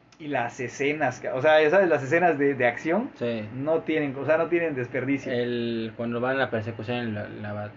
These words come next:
Speaker 2: con el batimóvil,
Speaker 1: Ah,
Speaker 2: el
Speaker 1: ok.
Speaker 2: camión donde estaba este Harvey Dent.
Speaker 1: Ajá, sí, sí,
Speaker 2: Muy
Speaker 1: exacto.
Speaker 2: bueno.
Speaker 1: Bueno, ese camión se vol-, lo volteó,
Speaker 2: No.
Speaker 1: lo, o sea,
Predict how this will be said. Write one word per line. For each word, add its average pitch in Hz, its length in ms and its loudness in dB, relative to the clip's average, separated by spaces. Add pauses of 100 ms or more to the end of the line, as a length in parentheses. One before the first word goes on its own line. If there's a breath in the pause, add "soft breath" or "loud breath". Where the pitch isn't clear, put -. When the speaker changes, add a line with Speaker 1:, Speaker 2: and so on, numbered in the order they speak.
(120)
Speaker 2:
con 104 120 -10
el 101 60 -10
batimóvil, 127 460 -6 (400)
Speaker 1:
Ah, 135 220 -4
Speaker 2:
el 135 60 2
Speaker 1:
ok. 127 40 0
Speaker 2:
camión 120 300 0
donde 120 160 -4
estaba 117 340 -2
este 104 240 -10
Harvey 117 200 -2
Dent. 185 160 -6 (280)
Speaker 1:
Ajá, 165 440 4
sí, 185 160 -4
sí, 190 180 -2
Speaker 2:
Muy 180 80 0
Speaker 1:
exacto. 123 220 -2
Speaker 2:
bueno. 107 260 -4
Speaker 1:
Bueno, 156 140 -12 (120)
ese 160 280 -2
camión 151 280 0
se 151 160 0
vol-, 131 220 0
lo 135 220 4
volteó, 156 760 4
Speaker 2:
No. 214 60 6
Speaker 1:
lo, 165 140 6
o 147 60 -2 (240)
sea, 143 120 -2